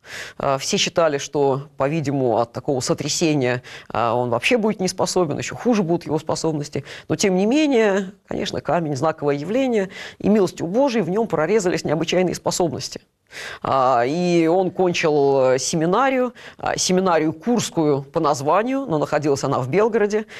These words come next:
поэтому нынче и Курская семинария, и Белгородская семинария считают его своим выпускником. А, кончил лучшим выпускником, поступил в Киевскую академию,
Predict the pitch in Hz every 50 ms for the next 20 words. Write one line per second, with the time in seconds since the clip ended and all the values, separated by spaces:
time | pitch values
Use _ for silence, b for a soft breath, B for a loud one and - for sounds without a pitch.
0 | B B B - 147 143 139 - 143 139 143 139 135 135 - 143 170 175 165 -
1 | - 135 - - - - - 170 165 - - 139 147 - - 143 147 147 143 143
2 | 135 127 127 131 131 131 135 139 185 233 - - 196 208 - 196 190 196 208 190
3 | 185 190 180 - - - 175 175 175 - - 151 - - 160 165 156 147 143 -
4 | - - 160 156 - - 151 147 156 - B B B B B B B B B B
5 | - 147 147 147 147 151 - - 277 269 254 - - - 180 165 151 160 160 156
6 | 156 151 151 156 190 202 196 - 190 175 151 - - - 196 190 190 190 277 294
7 | 311 285 - - 175 - 185 180 196 190 170 - - - 202 175 151 - - 156
8 | 156 - 151 185 185 262 294 262 247 240 233 226 220